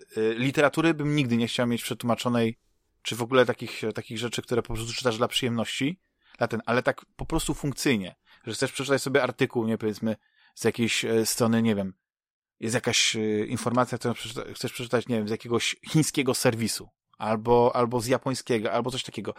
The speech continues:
tłumaczone czy na angielski, czy nawet na polski. I tą wartość informacyjną dostajesz, nie? Wiesz, że, że, że, <laughs> że nie wiem, czy po prostu to sprawi, że po prostu ludzie jeszcze będą mieli mniej jakby, e, motywacji do tego, żeby uczyć się języków obcych, skoro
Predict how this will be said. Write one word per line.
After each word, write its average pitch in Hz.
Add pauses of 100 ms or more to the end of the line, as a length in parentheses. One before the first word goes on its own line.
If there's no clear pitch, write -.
(200)
tłumaczone 131
czy -
na 143
angielski, 139
czy -
nawet 185
na 220
polski. - (800)
I -
tą 131
wartość 151
informacyjną 127 (380)
dostajesz, 120
nie? 117
Wiesz, 110
że, 120
że, 123
że, 120 (440)
<laughs> -
że 107 (140)
nie 151
wiem, 139
czy 139
po 139
prostu 135
to 131
sprawi, 135
że 131
po 131
prostu 127
ludzie 127
jeszcze 123
będą 123
mieli 120
mniej 123 (340)
jakby, 117 (680)
e, 101
motywacji 123
do 123
tego, 127
żeby 120
uczyć 117
się 120
języków 113
obcych, 117
skoro 123